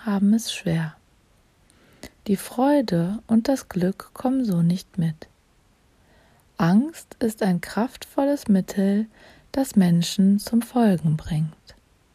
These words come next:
Freiwilligkeit beruht auf Liebe und Begeisterung und einer Bereitschaft, die auf Interesse und Einsicht basiert. Das bedeutet,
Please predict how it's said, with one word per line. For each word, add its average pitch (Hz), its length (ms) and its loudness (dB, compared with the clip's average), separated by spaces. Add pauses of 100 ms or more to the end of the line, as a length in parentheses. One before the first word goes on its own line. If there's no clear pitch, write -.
(140)
Freiwilligkeit 196 1300 -2 (440)
beruht 285 420 2
auf 294 200 -2
Liebe 208 680 2 (360)
und - 180 -14
Begeisterung 214 1040 2 (500)
und 208 160 4
einer 185 240 6
Bereitschaft, 180 1080 -2
die 196 140 2
auf 165 140 -4
Interesse 165 840 -2 (360)
und 285 320 -8
Einsicht 165 600 2
basiert. 165 680 -6 (1120)
Das 254 240 -6
bedeutet, 196 880 0